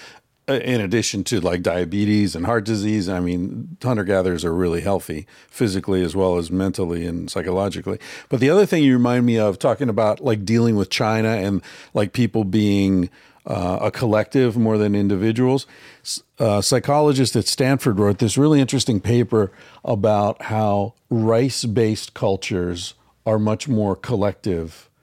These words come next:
than, um, cultures that, uh, rely on other foods like wheat or, you know, like, uh, in the West, because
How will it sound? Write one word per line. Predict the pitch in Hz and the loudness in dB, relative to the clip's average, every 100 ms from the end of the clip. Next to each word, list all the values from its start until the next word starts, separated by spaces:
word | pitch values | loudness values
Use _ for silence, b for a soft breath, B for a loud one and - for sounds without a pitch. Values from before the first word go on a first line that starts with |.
| b b b b | b b b b
than, | 117 98 98 92 90 90 - _ - | -6 -2 0 0 0 -2 -4 _ -8
um, | 98 90 87 90 - | -6 -4 -4 -6 -6
cultures | 120 101 - 101 90 - 254 | -4 -4 0 0 -2 -6 -6
that, | 110 92 - - - - | -2 -2 -4 -14 -20 -20
uh, | 202 80 - | -16 -14 -8
rely | 92 170 120 107 101 | -8 -2 0 2 2
on | 98 98 | 0 -2
other | 95 95 | -2 -4
foods | - 98 87 | -4 -4 -2
like | 92 85 | -4 -2
wheat | 87 92 87 - - - | -2 -2 -2 -8 -20 -10
or, | 101 90 82 - | -6 -6 -8 -8
you | 92 | -8
know, | 87 87 | -6 -8
like, | 87 82 - 190 | -8 -10 -12 -10
uh, | 85 85 | -8 -8
in | 90 92 | -4 -2
the | 87 | 0
West, | 98 95 - - B B B | 0 -2 -4 -10 B B B
because | 120 - 120 104 95 | -6 0 2 2 -2